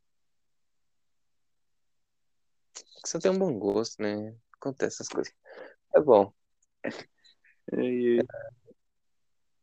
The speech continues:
Speaker 1: Essa série passa, é, quanto tempo de, eu não vi isso, só é uma curiosidade minha. Quanto tempo no futuro, tipo, time skip de quanto tempo da, da terceira temporada pra essa?
Speaker 2: Sei lá, não é muito, não.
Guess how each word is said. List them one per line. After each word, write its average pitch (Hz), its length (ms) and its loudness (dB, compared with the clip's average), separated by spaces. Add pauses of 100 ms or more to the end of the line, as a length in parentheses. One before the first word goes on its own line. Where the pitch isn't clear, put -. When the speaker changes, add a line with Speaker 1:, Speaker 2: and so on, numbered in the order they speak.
Speaker 1:
Essa - 200 2
série 165 260 12
passa, 175 300 10
é, 117 480 12
quanto 170 300 0
tempo 139 320 2
de, 104 580 2 (640)
eu 113 100 -6
não 123 200 -2
vi 113 240 4
isso, 110 280 -4
só - 260 -14
é 107 200 4
uma 104 100 4
curiosidade 110 440 6
minha. 101 360 2 (100)
Quanto 131 200 4
tempo 131 240 6
no 113 100 8
futuro, 113 520 6
tipo, - 360 2 (400)
time 107 160 10
skip - 360 -2
de 101 120 -4
quanto 113 200 6
tempo 113 180 8
da, 107 160 10 (180)
da 98 160 10
terceira 104 380 6
temporada 104 240 8
pra 101 120 8
essa? 113 320 2 (2000)
Speaker 2:
Sei - 160 0
lá, 147 160 4
não 143 80 4
é - 20 2
muito, 214 340 -2
não. 147 220 2